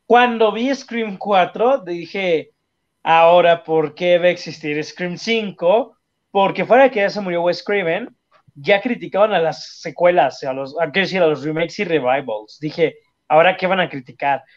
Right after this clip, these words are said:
Y cuando se inventaron este nuevo término de las recuelas, yo dije,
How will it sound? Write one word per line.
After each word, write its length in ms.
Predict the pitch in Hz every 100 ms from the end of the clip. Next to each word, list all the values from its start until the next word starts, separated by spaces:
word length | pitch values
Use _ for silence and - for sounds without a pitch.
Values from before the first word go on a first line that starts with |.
| _
Y 80 | 170
cuando 160 | 190 196
se 80 | 196
inventaron 400 | 185 208 233 247
este 180 | 240 240
nuevo 200 | 226 220
término 540 | 220 226 233 254 - _
de 160 | 180 180
las 180 | 165 151
recuelas, 680 | 165 202 233 277 370 - _ _ _ -
yo 100 | 185
dije, 540 | 214 - 220 165 -